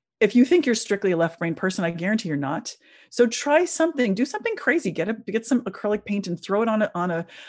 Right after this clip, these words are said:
on, just slap it on a, on a canvas, and you'll be amazed at how released you will feel. It's just another way to try to access this. We, talking to each other is crucial.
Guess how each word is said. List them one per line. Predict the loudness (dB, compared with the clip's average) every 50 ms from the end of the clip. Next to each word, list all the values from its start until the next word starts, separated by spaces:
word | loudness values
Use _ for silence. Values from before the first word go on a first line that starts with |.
| -14 -6 -2
on, | 0 0 0 0 -2
just | -6 -6 -4 -4 -6 -6
slap | -4 -2 0 2 2 2 2 2
it | 2 2
on | 4 4 4
a, | 2 0 0
on | 0 2 2
a | 0
canvas, | -2 -4 -2 0 0 2 2 0 -2 -2 -2
and | -2
you'll | 0 2
be | 2 4 4
amazed | 4 4 4 2 0 -2 -2
at | -6
how | -6 -4 -2 0 2
released | 2 2 2 2 2 0 0 -2 -4 -8 -8
you | -6 -4 -2 0
will | 0 -2
feel. | -4 -6 -8 -8 -8 -6 -8 -10 -10 -14 -20 -20 -20 -12 -8
It's | -4 -2
just | -2 0 2
another | 4 4 4 4 2 2
way | 0 0 0 0 0 -2 -2
to | -4 -6
try | -6 -4 -2 -2
to | -2 -2
access | -4 -4 -4 -6 -8 -10 -8
this. | -8 -8 -10 -6
We, | -4 -4 -4 -4 -8 _
talking | -2 0 2 2 4 2
to | 2 2
each | 0 -2
other | -2 -2
is | -2 -4
crucial. | -8 -12 -20 -10 -6 -4 -2 -2 -2 -2 -4 -4 -4 -6